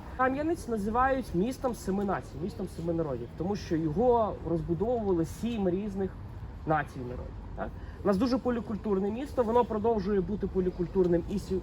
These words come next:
і сьогодні, в сьогоденні. Е, ну, але трошечки менш, скажімо так, явно. Е, ну, скажімо так, чотирнадцяте століття, сюди приходять литовці, литовські князі Куріатовичів.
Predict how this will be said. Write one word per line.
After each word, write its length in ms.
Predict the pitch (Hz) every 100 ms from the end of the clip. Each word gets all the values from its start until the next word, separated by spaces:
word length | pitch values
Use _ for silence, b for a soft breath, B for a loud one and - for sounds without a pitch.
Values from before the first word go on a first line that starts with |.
| -
і 160 | 196
сьогодні, 500 | 165 160 139 160 202
в 100 | 254
сьогоденні. 640 | - 170 165 135 135 196 294 B B B B B -
Е, 200 | 160 143 151 127
ну, 260 | 240 196 160
але 260 | 156 185 170
трошечки 440 | 214 196 185 190
менш, 240 | 180 170
скажімо 300 | - 170 156 156
так, 80 | 160 151
явно. 340 | 117 131 240
Е, 1300 | 370 - - - 180 180 180 180 180 180 175 185 175 277
ну, 80 |
скажімо 300 | 233 254 220 220
так, 120 | 226 B B -
чотирнадцяте 520 | - 240 269 302 - 254
століття, 440 | 220 196 156 151
сюди 240 | - 190
приходять 440 | 240 208 226 196 202
литовці, 580 | 202 233 247 208 151 143
литовські 440 | 151 220 185 202
князі 280 | 190 170 190
Куріатовичів. 760 | 185 175 175 233 214 175 -